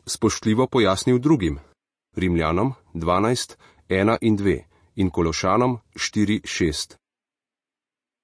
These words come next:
Svetopisemski stavki v nadaljevanju vam lahko še dodatno pomagajo odgovoriti na ta vprašanja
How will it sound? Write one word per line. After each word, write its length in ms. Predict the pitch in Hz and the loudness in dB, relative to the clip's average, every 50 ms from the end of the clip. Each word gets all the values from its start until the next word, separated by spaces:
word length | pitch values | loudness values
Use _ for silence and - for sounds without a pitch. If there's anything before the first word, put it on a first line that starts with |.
| _ _ _ _ _ - | _ _ _ _ _ -6
Svetopisemski 800 | - 135 131 123 151 143 - 214 - - 170 156 - - 120 | -2 0 2 2 0 0 0 -2 2 2 2 2 2 0 -2
stavki 460 | - - - 101 98 104 - 139 131 - | -2 0 0 0 0 2 2 0 0 2
v 80 | 117 | 2
nadaljevanju 720 | 113 110 101 98 92 90 85 80 87 92 101 117 127 127 120 _ _ _ _ - | 2 2 4 2 2 2 2 2 2 2 2 2 2 2 0 _ _ _ _ -2
vam 180 | 110 117 117 | 0 2 4
lahko 280 | 110 104 - - 165 165 | 4 2 2 2 0 2
še 160 | - - 180 | 2 2 0
dodatno 460 | 151 156 139 135 135 139 - - 107 87 | 2 2 2 2 2 2 2 0 -2 0
pomagajo 500 | - 101 92 92 90 90 95 104 104 101 - | 0 0 2 2 2 2 4 4 2 2 2
odgovoriti 580 | 101 92 90 98 90 90 92 90 113 - - | -2 -4 -2 0 2 2 2 2 0 0 0
na 140 | 101 90 90 | 0 0 0
ta 100 | - 101 | 0 -2
vprašanja 640 | 95 92 104 92 - - 98 98 104 104 101 98 | -2 0 -2 -4 -2 0 0 2 4 4 2 2